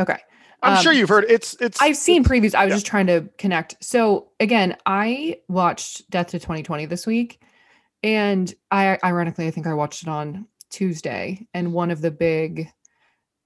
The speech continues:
Speaker 1: parts, how they covered the American general election is through, I actually don't even know, was she British or Irish? I think she was Irish. Um,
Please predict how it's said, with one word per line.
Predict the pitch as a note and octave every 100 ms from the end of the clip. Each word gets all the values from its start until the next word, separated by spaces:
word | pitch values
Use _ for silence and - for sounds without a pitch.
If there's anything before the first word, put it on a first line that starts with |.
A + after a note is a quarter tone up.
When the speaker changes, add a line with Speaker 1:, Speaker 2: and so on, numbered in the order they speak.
| -
Speaker 1:
parts, | - F3+ F3 -
how | G3 G3
they | F3+ F3+
covered | - F3+ E3+ E3
the | E3 D#3+
American | D#3+ E3 E3 D#3 E3+
general | D#3 E3 D#3+ D#3
election | E3 E3 F3 D#3+
is | E3 D#3+ D3+ _
through, | - F3 E3 D#3+ D#3 -
I |
actually | F3+ - F#3
don't | E3+
even | D#3 D#3
know, | D3+
was | D#3
she | E3+
British | D#3+ D#3+ D#3+
or | - D3+
Irish? | - D3+ -
I |
think | F3+
she | F3+
was | D#3
Irish. | D#3+ D#3+ D#3+ - _ _ - _
Um, | F#3 F#3 E3 E3+